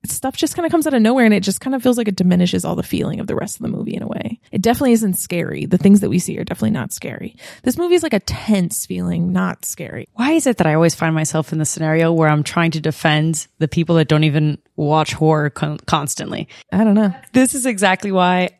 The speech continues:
Speaker 2: I think this movie was extremely successful, because this is the movie that so many people, whether they consume horror or not, they all went to the theater to see, they all watched, because everyone can relate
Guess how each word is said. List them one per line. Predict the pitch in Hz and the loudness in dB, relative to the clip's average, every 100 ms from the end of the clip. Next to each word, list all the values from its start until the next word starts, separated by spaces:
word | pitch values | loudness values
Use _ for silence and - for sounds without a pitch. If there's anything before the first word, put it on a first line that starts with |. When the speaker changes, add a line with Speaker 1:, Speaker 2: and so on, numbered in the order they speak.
| _ | _
Speaker 2:
I | - 165 | 0 2
think | 185 170 | 2 2
this | 175 - | 0 0
movie | 180 175 165 165 | -2 0 0 -2
was | - 175 165 | -2 0 0
extremely | 170 - - - 185 190 202 208 208 | -2 -4 -4 -4 0 2 2 2 2
successful, | 202 170 - 170 160 - - 101 175 - - - | 0 -4 -4 -4 -4 -4 -4 -6 -6 -14 -10 -4
because | 180 185 156 | 2 2 2
this | 190 202 226 | 0 0 0
is | 196 | -2
the | 214 | 0
movie | 208 196 185 190 | 4 4 4 0
that | 185 165 - | 2 0 0
so | - - 214 214 | -4 0 2 4
many | 208 196 185 180 | 6 4 4 0
people, | - 175 156 147 - - - _ _ - - - | 0 -2 0 -2 -4 -8 -18 _ _ -20 -8 4
whether | 190 175 | 6 8
they | 170 | 4
consume | 160 170 - 208 220 | 2 0 0 -2 -2
horror | 180 185 185 180 | 2 2 4 2
or | 165 | 2
not, | 156 160 190 | 4 4 2
they | - 165 - | 2 2 4
all | 160 170 180 | 6 6 6
went | 180 | 4
to | - | 0
the | 175 | -4
theater | - 170 165 | 0 0 2
to | 160 | 0
see, | 160 - 156 | -2 -4 -4
they | 160 160 160 | 0 0 2
all | - 165 175 165 | 2 6 6 6
watched, | 156 160 139 - - - | 4 4 2 -2 -8 -4
because | 165 175 156 | -2 0 0
everyone | 156 175 202 190 | 0 2 2 2
can | - 180 | 0 0
relate | 160 160 165 160 - - | 0 2 2 0 -4 -12